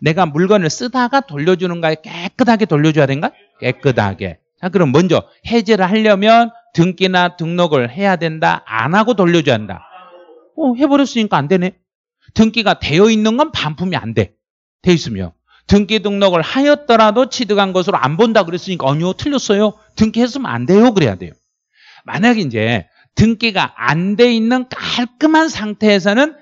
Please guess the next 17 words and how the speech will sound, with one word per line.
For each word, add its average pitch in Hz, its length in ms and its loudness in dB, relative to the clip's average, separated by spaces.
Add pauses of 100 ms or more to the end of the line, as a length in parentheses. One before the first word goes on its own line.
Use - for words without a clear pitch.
(120)
며칠 143 360 -2
안에 214 260 0
돌려주면 160 540 0
되고. 98 300 -4 (580)
그렇죠. - 400 -2 (160)
그때는 277 460 4
육십 139 300 -2
일이에요. 87 240 -8 (260)
그러니까 156 320 0 (240)
먼저 214 440 4
육십 220 480 0
일부터 254 400 2
눈에 180 260 0
들어와버리면 214 640 0
답을 175 280 -6
못 156 180 -4
찾아요. 87 360 -8